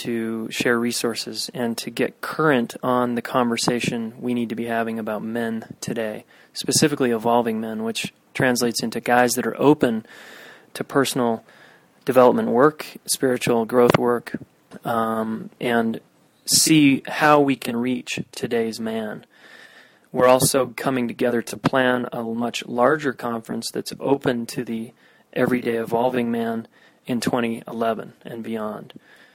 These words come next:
So at the end of the weekend, we'll have a committee formed or a visioning tribe formed that will carry forward planning a huge thousand-man conference, ideally maybe in Denver, Colorado, let's say,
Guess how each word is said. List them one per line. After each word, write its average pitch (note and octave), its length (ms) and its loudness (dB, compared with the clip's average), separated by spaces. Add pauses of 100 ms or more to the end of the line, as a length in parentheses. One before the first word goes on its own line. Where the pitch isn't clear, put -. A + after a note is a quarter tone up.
(200)
So A#2+ 460 2
at C3+ 120 -8
the B2+ 100 0
end C3 140 4
of B2 60 4
the A#2+ 100 4
weekend, A#2+ 520 2
we'll A2+ 120 0
have A2+ 640 -4 (120)
a - 100 -8
committee A#2+ 720 -2
formed A2+ 600 -2 (540)
or A#2 140 -6
a A2+ 60 -4
visioning A2+ 480 -4
tribe A2 420 -2
formed A2+ 360 -4
that A2+ 160 -6
will A2 320 -6
carry A#2+ 540 -2
forward A#2 760 0 (560)
planning A#2+ 420 -2
a G#2+ 60 -6
huge A#2 720 -4 (100)
thousand-man A#2 720 0
conference, B2+ 540 -6
ideally A2+ 540 -8
maybe A2 320 -10
in G#2+ 100 -8
Denver, A2+ 280 -8
Colorado, A2+ 520 -4
let's A2+ 220 -6
say, A2 300 -8